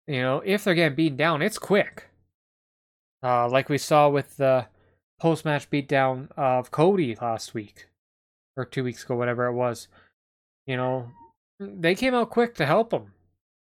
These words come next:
Uh, I, I've always, I really enjoy that about All Elite Wrestling. Um,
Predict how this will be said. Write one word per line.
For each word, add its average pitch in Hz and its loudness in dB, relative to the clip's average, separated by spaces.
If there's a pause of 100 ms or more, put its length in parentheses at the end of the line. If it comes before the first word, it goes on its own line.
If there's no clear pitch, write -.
(580)
Uh, 120 -16 (400)
I, 147 0 (120)
I've 160 -2
always, 202 2
I 180 0
really 180 0
enjoy 143 2
that 117 -4 (400)
about 135 2
All 135 4
Elite 135 -2
Wrestling. 139 -2 (1500)
Um, 185 -4